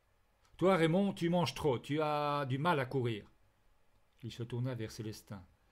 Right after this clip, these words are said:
Alors, c'est sûr, tu nous laisses tomber ? » «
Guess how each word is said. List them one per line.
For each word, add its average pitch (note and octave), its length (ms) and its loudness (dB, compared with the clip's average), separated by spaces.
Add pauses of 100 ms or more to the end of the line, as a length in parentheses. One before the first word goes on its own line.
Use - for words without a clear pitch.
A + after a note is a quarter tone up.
(580)
Alors, C3+ 220 0
c'est B2+ 100 -6
sûr, C3+ 360 -4 (440)
tu C3+ 100 -2
nous C3 120 0
laisses C3 200 -4
tomber ? » « C3+ 340 -6